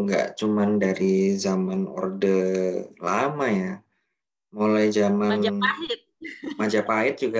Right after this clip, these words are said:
Speaker 1: udah ini. <laughs> Ya
Speaker 2: Iya,
Speaker 1: nggak?
Speaker 2: iya.
Speaker 1: Kan pergili-, pergiliran kerajaan ya, dari Sriwijaya. Dulu kalau Sriwijaya di Sumatera, maksudnya. Begitu udah raja-raja Jawa muncul, pindah Jawa juga ya. Itu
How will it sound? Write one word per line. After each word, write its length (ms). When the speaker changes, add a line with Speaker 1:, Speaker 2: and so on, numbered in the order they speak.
Speaker 1:
udah 260
ini. 180
<laughs> 1600
Ya 80
Speaker 2:
Iya, 40
Speaker 1:
nggak? 280
Speaker 2:
iya. 180
Speaker 1:
Kan 160
pergili-, 680
pergiliran 600
kerajaan 560
ya, 160
dari 240
Sriwijaya. 480
Dulu 200
kalau 160
Sriwijaya 520
di 160
Sumatera, 440
maksudnya. 360
Begitu 240
udah 100
raja-raja 380
Jawa 400
muncul, 640
pindah 240
Jawa 320
juga 320
ya. 240
Itu 80